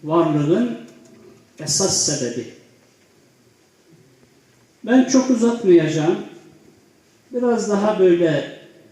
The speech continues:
öz, özet şeyleri söylemeye çalışacağım inşallah. Sizleri de yormamaya gayret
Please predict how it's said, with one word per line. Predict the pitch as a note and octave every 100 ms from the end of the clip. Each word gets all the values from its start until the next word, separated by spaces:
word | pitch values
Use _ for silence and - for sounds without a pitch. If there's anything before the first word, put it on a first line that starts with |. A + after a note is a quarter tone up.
| _
öz, | G3+ G3+ F3+ C#3+ -
özet | G3+ F3+ G#3 G3+
şeyleri | - F#3 F3+ F#3+ -
söylemeye | E3+ D#3+ D#3 D#3+ F3+ -
çalışacağım | C3 B2+ D3+ B2+ C#3 C3+ C3
inşallah. | - C3+ C3 G3 G3+
Sizleri | - G3+ F3+ D#3 D3+ A3
de | A#3 - - - -
yormamaya | F#3+ G#3+ E3 C#3+ C#3 G3
gayret | F3+ D3 C#3 G3